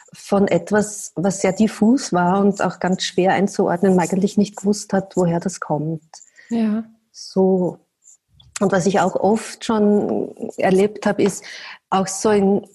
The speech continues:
Speaker 1: auch wieder Beziehungsthema, wenn so Muster greifen, dann in der Beziehung. Also zum Beispiel bei Frauen, die dann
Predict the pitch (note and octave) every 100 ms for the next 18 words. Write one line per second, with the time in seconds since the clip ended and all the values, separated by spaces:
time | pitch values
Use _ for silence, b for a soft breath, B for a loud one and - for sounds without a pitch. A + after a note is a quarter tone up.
0 | - F#3 F#3+ G#3+ G3 G3 - A#3 A#3+ -
1 | A3 G#3+ G#3 G3 G3 G3+ F#3+ G#3+ A3+ -
2 | G#3 G3 - E3 E3+ F3+ - G#3 G#3 F#3
3 | G#3+ A#3 B3 A#3+ A#3+ - A#3+ A#3+ B3+ C4+
4 | C#4+ B B B B - F#3 G#3 - G3
5 | F#3+ - G3+ G3+ G3 F#3 - F3 E3 F3
6 | G3 G#3 G3+ G3+ G3 F#3+ F#3+ F#3+ - _
7 | _ _ - _ _ _ _ - - F3
8 | F#3 F#3